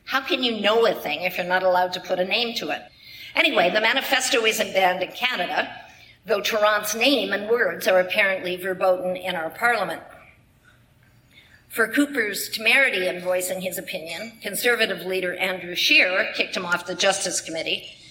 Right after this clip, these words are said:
and he was voluntold, as soldiers put it, to apologize again. Thus did a committee of the federal government rewrite history,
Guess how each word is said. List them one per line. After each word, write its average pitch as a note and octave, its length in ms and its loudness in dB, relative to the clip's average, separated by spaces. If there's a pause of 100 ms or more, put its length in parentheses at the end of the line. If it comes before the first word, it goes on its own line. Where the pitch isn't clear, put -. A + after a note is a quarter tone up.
(200)
and F#3+ 100 -4
he G#3 140 -2
was F#3+ 180 -4
voluntold, F#3+ 800 2
as - 180 -2
soldiers F3+ 400 0
put F3 200 -6
it, F3 160 -6
to F#3+ 140 -2
apologize F#3 640 0
again. D#3 340 -4 (1700)
Thus B3 380 0
did A3+ 200 4
a A3 120 -2
committee A#3+ 340 2
of A3+ 160 -2
the G3+ 80 0
federal F#3 400 2
government E3+ 520 -4 (200)
rewrite F#3 460 0
history, - 760 -4